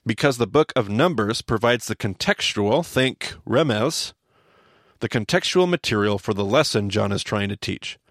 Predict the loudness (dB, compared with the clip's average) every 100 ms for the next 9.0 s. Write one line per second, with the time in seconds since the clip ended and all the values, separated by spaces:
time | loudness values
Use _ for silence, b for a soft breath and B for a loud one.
0 | b b b b -2 0 2 2 2 0
1 | 2 2 0 0 0 0 -2 -4 -4 -4
2 | -4 -6 -6 -6 -6 -10 -12 -10 -2 0
3 | 0 -2 -2 0 0 0 -2 -2 -4 -2
4 | 0 0 -4 B B B -2 -2 0 2
5 | 2 2 2 2 0 -8 _ b b b
6 | b -4 -2 0 0 0 0 0 0 0
7 | 0 0 -2 -2 2 2 0 -4 -4 -4
8 | -2 0 0 0 0 -2 -4 -4 -4